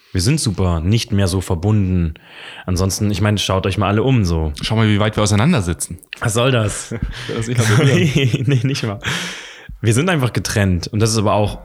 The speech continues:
Speaker 1: interessant. Anscheinend braucht die Menschheit oder der Homo sapiens braucht anscheinend grad diesen Wandel. Und das ist auch okay. Alles ist erlaubt, alles ist gut, so wie es ist, auf jeden Fall. Ansonsten würde es nicht passieren, so.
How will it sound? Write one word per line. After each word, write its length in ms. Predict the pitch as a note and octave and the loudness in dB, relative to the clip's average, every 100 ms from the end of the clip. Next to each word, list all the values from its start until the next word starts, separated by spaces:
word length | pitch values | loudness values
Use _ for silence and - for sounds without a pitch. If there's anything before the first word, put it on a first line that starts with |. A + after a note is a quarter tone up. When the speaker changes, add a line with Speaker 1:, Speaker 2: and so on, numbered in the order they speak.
| - | -2
Speaker 1:
interessant. 460 | A#2+ G#2+ C3 F3 A2+ | 0 2 0 0 0
Anscheinend 300 | A2 A2+ G2+ | 2 2 2
braucht 300 | A#2 C#3 G#2 | 0 -2 0
die 180 | F#2+ | 2
Menschheit 720 | F#2 F#2+ G2 - G2+ B2+ D#3+ G2 | 2 2 2 0 0 0 0 0
oder 140 | F2 | 0
der 180 | E2+ D#2 | 0 2
Homo 180 | G#2 G2+ | 2 2
sapiens 580 | F#2+ G2+ - A2 B2+ - | 2 0 0 0 0 -2
braucht 300 | G#2+ A#2 G2+ | -2 -2 0
anscheinend 320 | F#2 F#2 F2+ | -2 -2 0
grad 220 | F#2+ F#2 | 0 0
diesen 300 | G2 F2+ F2 | 0 0 0
Wandel. 500 | F2 F#2 G2 A#2+ C#3+ | 2 2 2 2 0
Und 140 | A2+ F2+ | -2 -2
das 80 | E2 | 0
ist 60 | |
auch 100 | F#2+ | 0
okay. 300 | F#2+ - D#3 - | -2 -2 -2 0
Alles 220 | A2+ B2+ | 0 0
ist 300 | B2 - - | -2 -4 -2
erlaubt, 460 | G2 F#2+ G2+ G#2 | 0 2 0 0
alles 200 | G2 G2+ | -2 0
ist 160 | G2 - | -2 -4
gut, 200 | A2+ G2 | -4 -2
so 140 | G2 | -2
wie 80 | F2+ | 0
es 120 | F2+ | 0
ist, 180 | G2 F#2 | -2 -4
auf 100 | D2+ | -2
jeden 200 | F#2+ G2+ | -2 -2
Fall. 240 | - A2+ E2+ | -2 0 0
Ansonsten 360 | E2 F2+ G2 | 0 -2 -2
würde 140 | G2+ G#2 | 0 0
es 80 | G#2+ | -2
nicht 160 | G#2 | -4
passieren, 400 | A2 - F#3+ G2+ | -4 -4 -2 0
so. 260 | E2+ D#2+ | 0 -2